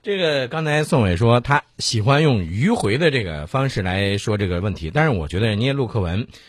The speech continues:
他首先有一点，他驳斥这个沈大伟的这个中国的这种崩溃论的话呢，人家从事四个方面，包括地方，呃，政府的这个债务危机，包括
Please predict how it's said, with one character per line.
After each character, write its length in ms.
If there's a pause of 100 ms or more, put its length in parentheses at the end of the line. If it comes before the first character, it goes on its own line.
(200)
他 180
首 160
先 160
有 160
一 80
点， 220
他 180
驳 300
斥 180
这 100
个 240
沈 200
大 160
伟 160
的 100
这 100
个 100
中 220
国 280
的 240
这 160
种 180
崩 200
溃 160
论 180
的 80
话 140
呢， 120 (380)
人 100
家 80
从 200
事 140
四 220
个 120
方 180
面， 200
包 180
括 140
地 140
方， 280 (320)
呃， 380
政 200
府 160
的 100
这 100
个 120
债 180
务 80
危 180
机， 220
包 220
括 260